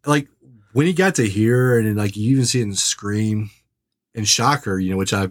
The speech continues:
I like, nineteen eighty-nine, he started trying to incorporate more humor into his movies, and it works to varying degrees. And here, like, the dark humor, fine.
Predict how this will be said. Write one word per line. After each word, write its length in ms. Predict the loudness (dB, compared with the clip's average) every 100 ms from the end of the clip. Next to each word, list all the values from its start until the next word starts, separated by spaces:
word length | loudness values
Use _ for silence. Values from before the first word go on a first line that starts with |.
| _ -8
I 80 |
like, 460 | -6 -6 -8 -12 -16 _ _ _ -12
nineteen 260 | -10 -6 -4
eighty-nine, 440 | -2 -2 0 0
he 140 | 0
started 280 | 2 2 2
trying 140 | 0 -2
to 60 |
incorporate 420 | 0 -2 0 -2
more 160 | 0 -2
humor 280 | 0 0 0
into 200 | -2 -2
his 140 | -2
movies, 480 | -2 -2 -2 -4 -6 _ _ _ _ _ -4
and 100 | 0
it 80 | 0
works 300 | 2 0 0
to 80 | -2
varying 400 | 0 2 2 0
degrees. 720 | -2 -6 -6 -4 -2 -2 -4 -6
And 100 | -12
here, 680 | -4 2 4 4 0 -4 -10 _ -6
like, 160 | -4
the 80 | -4
dark 360 | 0 0 0 -2
humor, 460 | -4 -4 -4 -6 -10 _ _ _ _ _ _ _ _ -6
fine. 380 | -4 -4 -10